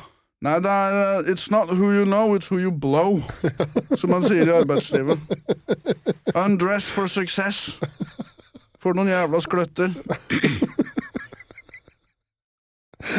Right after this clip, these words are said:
Speaker 2: Ja, ok.
Speaker 1: Men jeg er ikke bitter i det hele tatt.
Speaker 2: Nei, jeg hører det. Du er jo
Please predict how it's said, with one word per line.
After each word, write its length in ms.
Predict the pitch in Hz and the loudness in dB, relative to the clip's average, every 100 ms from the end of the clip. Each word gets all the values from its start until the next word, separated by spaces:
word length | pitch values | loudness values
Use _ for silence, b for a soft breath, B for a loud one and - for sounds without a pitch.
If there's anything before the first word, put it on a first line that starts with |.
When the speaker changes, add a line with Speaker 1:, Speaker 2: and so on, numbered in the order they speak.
| 208 - | 2 2
Speaker 2:
Ja, 140 | 170 | 2
ok. 140 | 151 202 - | 0 -4 -2
Speaker 1:
Men 120 | 190 202 | 2 2
jeg 60 | |
er 80 | 190 | 2
ikke 140 | 180 233 | 0 0
bitter 280 | 180 165 170 | 0 0 2
i 60 | |
det 80 | 175 175 | 4 2
hele 120 | 147 | 0
tatt. 260 | 156 156 | 0 2
Speaker 2:
Nei, 140 | 226 185 | 2 4
jeg 140 | 240 208 | 4 4
hører 380 | 214 208 240 | 4 4 2
det. 340 | - 277 240 220 | 2 0 0 0
Du 80 | 247 | 2
er 220 | 175 | 2
jo 60 | 175 | 2